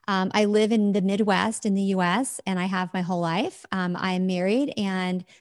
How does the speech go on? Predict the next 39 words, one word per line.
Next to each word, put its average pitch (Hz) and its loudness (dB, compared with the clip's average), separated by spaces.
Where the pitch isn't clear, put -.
divorced 240 4
and 202 0
remarried. 202 2
So - -2
I'm 196 2
on, 190 -2
oh, 220 -2
it - -4
sounded, 220 0
I 214 2
was 190 -2
trying 247 2
to 196 -2
say, 156 -6
I'm 247 6
on 254 6
my 208 6
second 208 2
marriage. 180 4
That - 0
sounds 202 -2
horrible. 180 -2
So, 240 2
but 214 0
I've 214 2
been 220 2
married 214 2
once 220 2
before, 190 0
and 190 -4
I'm 190 -4
very 208 0
happily 202 -2
married 185 0
now 185 -2
for - -8
almost 180 -4
seven 180 0
years. 196 -2